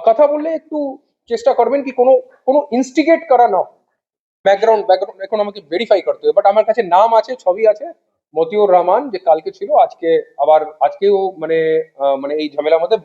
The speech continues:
ওকে তো বড়বা মোড় থেকে, কালকে যে জ-, ইস্যু হয়েছিল ও তো কুমারপুরে ছিল, আজকে বড়বা মোড়, সেম লোক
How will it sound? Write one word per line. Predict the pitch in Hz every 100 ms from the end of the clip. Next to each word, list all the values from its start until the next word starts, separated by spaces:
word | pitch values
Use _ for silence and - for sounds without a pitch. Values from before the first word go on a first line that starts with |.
| _ _ _
ওকে | 208 277
তো |
বড়বা | 220 220 247
মোড় | 277 269
থেকে, | 247 -
কালকে | 190 202 247
যে | 226
জ-, | 214 339 196
ইস্যু | - 240
হয়েছিল | 233 240
ও | 233
তো | 240
কুমারপুরে | 220 247 247 214
ছিল, | - - _ _ _ _ -
আজকে | 170 -
বড়বা | 214 220 226
মোড়, | 175 147
সেম | - 247 269
লোক | 269